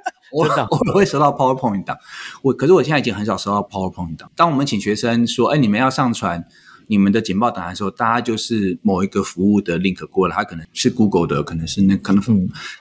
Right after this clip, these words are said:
Speaker 2: 别的服务的，就是这样。我觉得他们已经很习惯线上协作去做这些事情了，所以我觉得他们应该有都摸索出一个自己跨不同平台装置的方式。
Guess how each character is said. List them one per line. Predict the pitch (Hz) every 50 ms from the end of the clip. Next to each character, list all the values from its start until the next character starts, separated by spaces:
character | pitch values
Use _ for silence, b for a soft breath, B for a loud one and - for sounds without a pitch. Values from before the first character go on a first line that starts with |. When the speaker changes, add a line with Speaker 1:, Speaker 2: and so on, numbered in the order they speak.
| B B
Speaker 2:
别 | - 107
的 | 98 113
服 | 110 - - 98
务 | 104 107
的， | 98 85
就 | - - - 135 123
是 | 123 113
这 | 120
样。 | 113 95 87
我 | 95
觉 | - 160
得 | 165
他 | 196
们 | 175 127
已 | 107
经 | 113 110
很 | - 104 95 92
习 | - - - 98 98
惯 | - 147 131 117 110
线 | - - 139 123 113
上 | 117 113 107
协 | 101 - - 90
作 | 85 104 101
去 | 95 - 98
做 | - 104 98
这 | - - 127
些 | 113 - 113 107
事 | - - - 92
情 | 82 - - - 131 -
了， | -
所 | - - 120 147
以 | 180
我 | 175 127 110
觉 | 104 - 113 104
得 | 110 120 123 123 123 - - -
他 | - 202
们 | 214 202 160 156
应 | 165 170 170 165
该 | - 175 170
有 | 170 143 120 107
都 | - - 190 185
摸 | 170 175 190 202
索 | - 101 90
出 | - - 131 127
一 | 135 131
个 | 123 - 120 110 101 98 - - - - -
自 | 175 170
己 | - 190 180 - -
跨 | - - - 160 147
不 | 139 - 147
同 | 139 - 110 98 98 101 98
平 | - - 101 104
台 | 104 104 98
装 | 98 - 107 107 110
置 | 110 - 107
的 | 87 90 90
方 | - 92 87 92
式。 | 92 - - 95 92 80 73